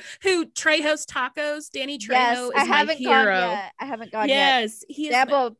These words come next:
Speaker 2: pop up here in Chicago that I've been
Speaker 1: There's
Speaker 2: meaning to go to.
Speaker 1: He saved someone's life, something crazy, a couple of months ago. I wish I s-, kn-, knew what it was about, but I
Speaker 2: Yeah,
Speaker 1: am
Speaker 2: I
Speaker 1: obs-,
Speaker 2: remember seeing that
Speaker 1: yeah,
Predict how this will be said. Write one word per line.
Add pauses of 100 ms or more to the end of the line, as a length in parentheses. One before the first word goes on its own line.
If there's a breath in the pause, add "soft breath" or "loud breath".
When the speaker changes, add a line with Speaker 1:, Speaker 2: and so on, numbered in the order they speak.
Speaker 2:
pop
up
here
in
Chicago
that
I've
been
Speaker 1:
There's
Speaker 2:
meaning
to
go
to. (420 soft breath)
Speaker 1:
He
saved
someone's
life,
something
crazy,
a
couple
of
months
ago.
I
wish
I
s-,
kn-,
knew
what
it
was
about,
but
I
Speaker 2:
Yeah,
Speaker 1:
am
Speaker 2:
I
Speaker 1:
obs-,
Speaker 2:
remember
seeing
that
Speaker 1:
yeah,